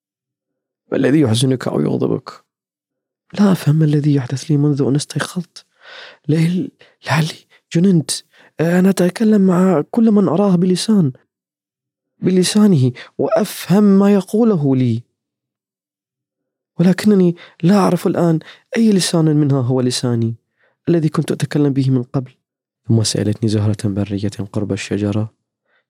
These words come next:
"إلى متى سأبقى في الغابة؟" فرددت عليها بما لا أتذكره، وسألني أرنب سؤالًا آخرًا فرددت عليه بكلامه، وحرض ذلك سنجاباً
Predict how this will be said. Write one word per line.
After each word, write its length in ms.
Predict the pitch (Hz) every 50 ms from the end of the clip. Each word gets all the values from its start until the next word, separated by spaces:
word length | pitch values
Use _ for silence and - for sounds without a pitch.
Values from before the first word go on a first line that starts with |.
| _ -
"إلى 200 | 190 202 196 190
متى 400 | 185 185 180 - 170 160 156 151 - _ _ _ _ _ _ _ _ _ _ _ _ _ _ _ _ _ _ _ _ _
سأبقى 540 | - - - 156 123 - - - - 151 147
في 100 | - -
الغابة؟" 500 | 147 131 135 139 135 131 131 135 135 131 - _ _ _ _ _ _ _ _ _ _ _ _ _ _ _ _ _ _ _ _ _ _ _ _ _ _ _ _ _ _ _ _ _ _ _ _ _ _ _ _ _ _ _ _ _ _ _ _ _
فرددت 480 | _ - - 123 117 113 104 101 - -
عليها 480 | 104 95 107 113 104 101 104 104 - _ _ _ -
بما 160 | 120 110 107
لا 140 | 107 107 101
أتذكره، 640 | 98 - 107 - 113 - - - - 117 117 123 131 _ _ _ _ _ _ _ _ _ _ _ _ _ 123
وسألني 540 | 117 - - 131 135 147 151 147 143 143
أرنب 420 | 143 143 143 139 139 127 139 131 131
سؤالًا 560 | - - 131 131 135 135 135 131 127 131 131
آخرًا 300 | 127 - - 131 127 127
فرددت 460 | 127 - - 127 127 120 117 - -
عليه 240 | 120 123 127 123 123
بكلامه، 600 | 117 117 - - 127 127 123 123 123 123 127 127 123 _ _ _ _ _ _ _ _ _ _ _ _ _ _ _ _ _ _ _ _ _ _ _ _ _ _ _ _ _ _ _ _ _
وحرض 420 | 117 113 - - 160 175 180 165 156
ذلك 340 | 160 165 165 156 156 - 151
سنجاباً 680 | - 160 147 131 139 156 156 156 139 147 139 135 -